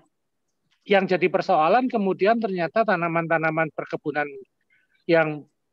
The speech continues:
orientasinya kepada jangka menengah empat lima tahun seperti sengon tadi ternyata merusak lingkungan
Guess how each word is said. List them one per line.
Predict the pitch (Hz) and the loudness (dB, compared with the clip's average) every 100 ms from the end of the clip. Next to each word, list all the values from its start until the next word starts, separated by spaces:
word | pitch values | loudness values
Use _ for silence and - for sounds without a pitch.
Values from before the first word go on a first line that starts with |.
| _ | _
orientasinya | 175 156 151 160 - 160 156 156 | 0 2 2 2 0 0 0 0
kepada | 131 151 151 151 156 143 | -2 0 0 2 2 2
jangka | - 143 131 147 143 131 _ _ _ _ _ _ | 0 -2 2 2 2 0 _ _ _ _ _ _
menengah | 165 160 165 165 170 151 151 - _ | -2 0 2 2 0 0 -4 -12 _
empat | 165 156 165 | -14 -2 -2
lima | 160 160 160 151 | 0 0 0 2
tahun | 160 160 | 2 2
seperti | - 139 170 151 - - | -2 -8 -6 -8 -8 -4
sengon | 160 160 | -4 -2
tadi | 156 175 240 214 - - | -2 0 0 -2 -6 -8
ternyata | 160 175 233 | -4 0 2
merusak | 226 214 208 208 180 | 2 2 2 0 2
lingkungan | 190 196 208 196 170 | 0 0 0 0 -2